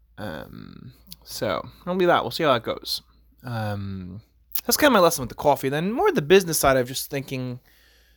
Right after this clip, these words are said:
um, since I've, you know, met up with some old friends recently with the ca-, from the card days,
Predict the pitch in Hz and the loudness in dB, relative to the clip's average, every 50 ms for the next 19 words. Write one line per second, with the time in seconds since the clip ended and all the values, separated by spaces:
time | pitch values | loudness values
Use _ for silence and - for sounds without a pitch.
0 | _ _ _ - 139 131 127 123 123 127 127 123 143 135 127 135 123 120 120 135 | _ _ _ -16 -14 -12 -10 -10 -8 -10 -10 -8 -8 -6 -2 0 0 0 0 -2
1 | 123 113 113 123 123 117 127 120 - - - 120 120 - 127 123 117 - - 180 | -2 -2 0 0 0 -2 -2 -6 -8 -6 -6 -6 -2 2 2 2 2 2 4 4
2 | 175 165 156 139 147 139 127 - 151 135 123 120 - - - - - - - 151 | 4 4 4 2 2 2 2 0 -2 -2 -4 -6 -8 -10 -12 -14 -14 -12 -10 -8
3 | 135 - - - 190 175 170 156 143 135 123 120 117 117 117 117 120 - - - | -8 -6 0 4 6 6 6 6 4 4 4 4 4 2 0 0 -2 -4 -6 -8